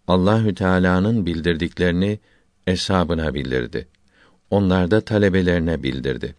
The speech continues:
Bunlar da kitaplarına yazdılar. Bu kitapları yazan alimlere ehli sünnet alimi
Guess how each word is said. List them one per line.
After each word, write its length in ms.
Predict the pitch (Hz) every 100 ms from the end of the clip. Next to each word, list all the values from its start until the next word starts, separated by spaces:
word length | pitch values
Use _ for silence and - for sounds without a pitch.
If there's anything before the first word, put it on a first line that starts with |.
| _ _ _ _ _ _
Bunlar 440 | 90 110 117 135 131
da 80 |
kitaplarına 720 | 123 104 98 90 95 90 85 85
yazdılar. 720 | 71 69 - 69 64 62 - _ _ _ _ _ _
Bu 140 | 123 180
kitapları 580 | 117 110 98 101 95
yazan 420 | 90 87 85 98 104
alimlere 720 | 104 101 104 104 104 113 123 _ _ _ _
ehli 300 | 107 101 98
sünnet 560 | 92 98 95 104 107 -
alimi 460 | 76 73 69 69